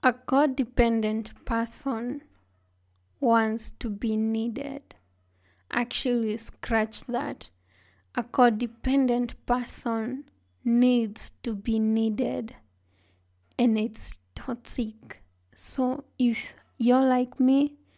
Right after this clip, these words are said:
let's just start working on ourselves, um, before hopefully maybe we get into relationships or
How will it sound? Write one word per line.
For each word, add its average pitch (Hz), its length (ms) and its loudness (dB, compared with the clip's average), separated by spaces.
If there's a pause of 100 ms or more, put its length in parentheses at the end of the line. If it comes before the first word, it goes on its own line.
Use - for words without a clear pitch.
(540)
let's 233 400 2
just 220 380 -4
start 220 280 -6
working 220 440 -4
on 220 160 -2
ourselves, 226 840 -4 (960)
um, 226 480 0 (360)
before 233 680 2
hopefully 240 840 0 (140)
maybe 233 360 2
we 226 160 2
get 233 480 -4 (100)
into 240 680 -2 (760)
relationships 226 1000 2
or 233 360 -2